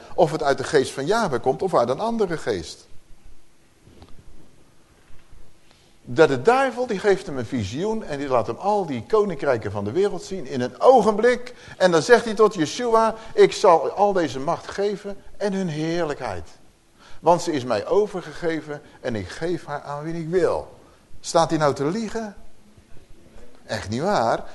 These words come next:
Want zou die liegen, dan zou Yeshua zeggen, "Je staat te liegen." Nee, Satan heeft de autoriteit gekregen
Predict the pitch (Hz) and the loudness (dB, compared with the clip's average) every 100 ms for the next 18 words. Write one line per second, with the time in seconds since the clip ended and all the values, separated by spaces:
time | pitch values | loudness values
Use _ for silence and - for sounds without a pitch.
0 | - 123 143 120 110 151 269 190 123 101 | 0 2 8 6 6 4 4 4 0 2
1 | 107 110 104 139 131 123 127 139 139 170 | 2 2 0 0 2 0 -2 -4 -2 0
2 | 196 247 240 139 90 - - - - - | 0 -2 -4 -4 -6 -10 -14 -16 -14 -14
3 | - _ _ - - - - 110 156 - | -16 _ _ -14 -14 -14 -8 0 2 4
4 | 190 156 127 107 92 123 240 254 - 175 | 4 4 4 0 2 8 10 8 2 4
5 | 165 156 123 110 156 214 - 214 226 208 | 4 4 0 2 0 0 -4 -2 0 0
6 | 220 240 | -2 -10